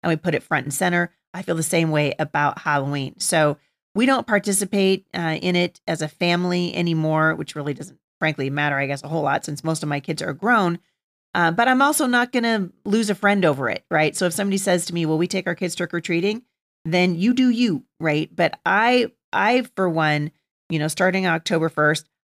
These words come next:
Heidi Saint John's launching into Thanksgiving mode. So I'm putting up the pilgrims and the turkeys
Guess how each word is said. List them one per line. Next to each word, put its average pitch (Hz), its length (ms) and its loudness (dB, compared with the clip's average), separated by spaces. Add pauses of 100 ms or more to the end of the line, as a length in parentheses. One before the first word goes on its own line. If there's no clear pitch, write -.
Heidi 202 240 2
Saint 202 260 -2
John's 170 320 0
launching 160 320 0
into 151 320 -2
Thanksgiving 143 600 -4
mode. 120 280 -4
So 151 180 -2
I'm 185 200 0
putting 202 260 0
up 190 100 -2
the 208 80 -2
pilgrims 165 500 2
and 175 120 -2
the 185 60 -4
turkeys 165 600 0